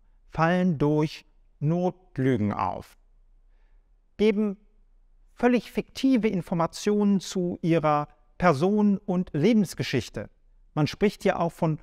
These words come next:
Pseudologia Fantastica. Worte und Handlungen stehen im Widerspruch zueinander. Nach außen hin wird aber Sonnenschein verbreitet.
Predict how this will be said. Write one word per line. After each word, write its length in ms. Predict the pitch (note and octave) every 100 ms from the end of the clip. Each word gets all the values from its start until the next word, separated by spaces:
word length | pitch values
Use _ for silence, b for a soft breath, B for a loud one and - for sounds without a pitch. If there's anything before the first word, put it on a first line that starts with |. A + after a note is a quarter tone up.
| b -
Pseudologia 1000 | - F3+ G#3+ G3 F3 C#3+ D#3 E3+ E3 E3 _ _
Fantastica. 1200 | - E3 D#3+ D#3+ _ _ - A3 - - - G#2 G#2 _ _ _ _ _ _ _ _ -
Worte 640 | A#2 F3 A#3+ - A#3 A#3 _ _ _ -
und 260 | D#3+ D#3 - _ -
Handlungen 720 | A3+ A#3+ - B2 A#2+ E3+ F#3 _ _
stehen 440 | - - G3+ G#3
im 280 | G3 F#3 F#3+ - _ _
Widerspruch 540 | A#2+ A3 A3+ - C#3+ -
zueinander. 640 | D3 B2+ G#2+ F#2+ F#2 G2 _ _ _ _ _ _
Nach 220 | B2+ A#2 -
außen 440 | E3+ A#3 B3+ - A#2+
hin 340 | A#2 C3 F#3+ - _ _ _
wird 240 | D#3+ E3
aber 380 | - B2+ D#3 F3+ _ _ _
Sonnenschein 960 | A#2 A2+ D3+ D3 B2 - A2+ G2 F2+ F#2 _ _
verbreitet. 720 | - A#2+ G2+ F2+ F2+ - -